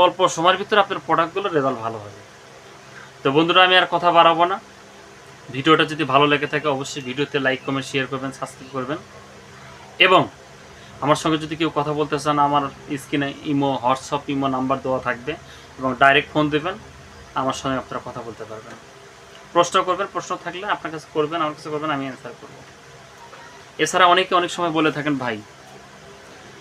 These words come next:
আপনার ভিডিওগুলো আমরা কন্টিনিউ দেখি বা আপনাদের সাথে যোগাযোগও করতে চাই, অনেক সময়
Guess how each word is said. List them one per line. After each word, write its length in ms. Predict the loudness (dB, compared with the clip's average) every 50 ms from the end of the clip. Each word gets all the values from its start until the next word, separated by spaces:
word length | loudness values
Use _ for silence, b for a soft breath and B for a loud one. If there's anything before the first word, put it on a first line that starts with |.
| -20 -20 -20 -20 -20 -20 -18 -4 4 4
আপনার 300 | 4 4 6 4 4 4 4
ভিডিওগুলো 360 | 0 0 2 2 2 2 2 0
আমরা 180 | 0 0 0 -2 -4 -6 -4
কন্টিনিউ 360 | -4 -4 -4 -4 -6 -6 -6 -4
দেখি 320 | -4 -4 -4 -4 -8 -10 -10 -6
বা 100 | -4 -4
আপনাদের 360 | -2 -2 -4 -10 -10 -12 -16 -12
সাথে 200 | -12 -10 -8 -8 -8 -6 -4
যোগাযোগও 380 | -2 -2 -2 -2 -2 -4 -6 -8
করতে 260 | -10 -10 -10 -8 -8
চাই, 180 | -4 -4 -4 -4
অনেক 200 | -2 -4 -6 -8
সময় 240 | -10 -10 -10 -10 -10